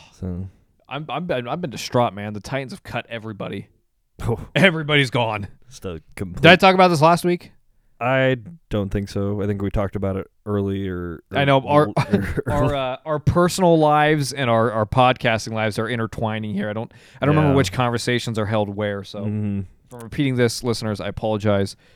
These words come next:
Speaker 2: Um, but yeah, I dropped Malcolm Butler,
Speaker 1: Mm-hmm.
Speaker 2: Kenny Vaccaro. We did
Speaker 1: Yep.
Speaker 2: re-sign Jayon Brown, so that's big news. Got rid of Corey Davis. So, but we, we picked up some guys. We got Bud Dupree,
Speaker 1: Uh-huh.
Speaker 2: Janoris Jenkins. So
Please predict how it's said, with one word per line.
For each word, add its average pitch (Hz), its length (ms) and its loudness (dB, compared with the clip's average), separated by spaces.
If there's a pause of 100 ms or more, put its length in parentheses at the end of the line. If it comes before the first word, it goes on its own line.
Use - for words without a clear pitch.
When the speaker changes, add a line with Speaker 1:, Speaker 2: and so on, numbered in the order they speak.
(160)
Speaker 2:
Um, 101 180 -14
but 110 80 -8
yeah, 120 200 2
I 113 40 0
dropped 113 260 -2
Malcolm 117 340 -2
Butler, 110 560 2 (380)
Speaker 1:
Mm-hmm. 101 100 -6
Speaker 2:
Kenny 127 260 0
Vaccaro. 113 680 4 (1040)
We 143 120 2
did 180 140 6
Speaker 1:
Yep. 170 60 0
Speaker 2:
re-sign 147 360 4
Jayon 123 320 0
Brown, 110 300 0
so 113 120 -4
that's 107 140 -4 (360)
big 113 200 0
news. 104 500 -2 (300)
Got 113 160 0
rid 113 120 0
of - 40 -4
Corey 113 280 2
Davis. 104 560 0 (480)
So, 104 360 -6 (120)
but 147 180 0 (1120)
we, 156 220 -10
we 143 180 -8
picked 160 200 0
up 143 100 0
some 139 120 -4
guys. 123 200 4
We 123 40 -2
got 104 140 -2
Bud 117 160 0
Dupree, 117 520 -2 (200)
Speaker 1:
Uh-huh. 98 180 -4
Speaker 2:
Janoris 101 400 -6
Jenkins. 107 460 -8
So 95 240 -16